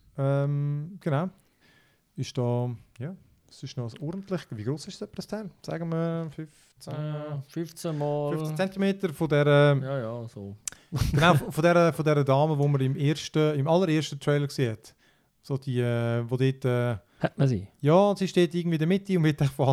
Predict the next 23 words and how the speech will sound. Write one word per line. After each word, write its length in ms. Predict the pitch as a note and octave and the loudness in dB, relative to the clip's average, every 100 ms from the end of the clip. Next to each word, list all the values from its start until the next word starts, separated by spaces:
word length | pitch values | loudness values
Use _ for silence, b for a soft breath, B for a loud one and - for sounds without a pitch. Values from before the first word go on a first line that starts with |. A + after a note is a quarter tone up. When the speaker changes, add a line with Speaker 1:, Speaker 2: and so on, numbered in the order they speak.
| D3 | 4
Speaker 1:
allen 80 | B2+ | 2
abgeschossen. 600 | C3 - B2 A#2+ - A#2+ | 0 -2 -4 -4 -4 -4
Und 120 | A#2+ | -4
dann 80 | A#2+ | -4
sieht 220 | - C3+ | -4 -2
man 80 | B2+ | -4
eben 140 | B2 | -6
so, 100 | B2 | -6
dass 220 | A#2+ A#2+ - | -10 -10 -10
sie 240 | A2+ A2 | -10 2
Speaker 2:
Aha. 300 | C#3+ D3 D#3+ | 8 10 10
Speaker 1:
halt 120 | - F#3+ | 10 10
unten 300 | D#3+ F3 C#3+ | 10 8 8
dran 340 | D3+ D3 D3 | 8 8 8
Speaker 2:
<laughs> 0 | |
Speaker 1:
irgendwie 260 | C#3 C#3 C3+ | 6 4 4
Metall 420 | C3+ C3+ C3+ D3 | 2 2 2 4
hat 200 | C#3 C#3 | 2 0
und 140 | C3+ | -2
so 300 | C3+ C3 C3 | 2 2 2
und 120 | B2 B2 | 0 -6
die 80 | |
Kralle. 580 | A#2 B2 B2 C3 B2+ B2 | -6 -2 0 0 0 -4